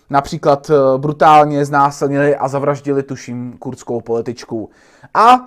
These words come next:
rozeslali je tam právě Turci, kteří je buď propustili z detenčních táborů nebo z vězení a nechali je bojovat na turecké straně jako ty divochy,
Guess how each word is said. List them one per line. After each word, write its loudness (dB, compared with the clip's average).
rozeslali 4
je 0
tam 0
právě 4
Turci, 0
kteří -2
je 4
buď -6
propustili 4
z 0
detenčních -4
táborů 4
nebo -6
z -12
vězení 0
a -2
nechali 0
je 0
bojovat 2
na -4
turecké -4
straně -4
jako -4
ty -8
divochy, -2